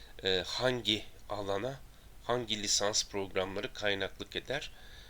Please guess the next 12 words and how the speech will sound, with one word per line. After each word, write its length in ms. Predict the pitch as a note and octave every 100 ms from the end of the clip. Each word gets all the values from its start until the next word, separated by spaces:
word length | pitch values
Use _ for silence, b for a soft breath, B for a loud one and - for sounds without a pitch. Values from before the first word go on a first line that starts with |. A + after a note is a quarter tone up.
| B -
bunu 220 | A#2+ A2+
bir 120 | A2+
anlamda 420 | G2 F#2 F2+ F2+
ortaya 480 | D#2+ F#2+ - F2 F2
koymaya 440 | - F2+ E2+ E2+ E2+
çalıştım. 540 | F2+ F#2 - - C3 - - B B B B B B
E, 80 | A#2 A2 G#2 G#2 G#2 G2+
ve 240 | C3 B2+ - B B B B - -
küçük 380 | C3 - A#2+ -
küçük 400 | - A2 - A2
videolar 500 | A2 G#2+ G2+ F2+ F2+
şeklinde, 680 | - F2+ - E2+ F2+ B2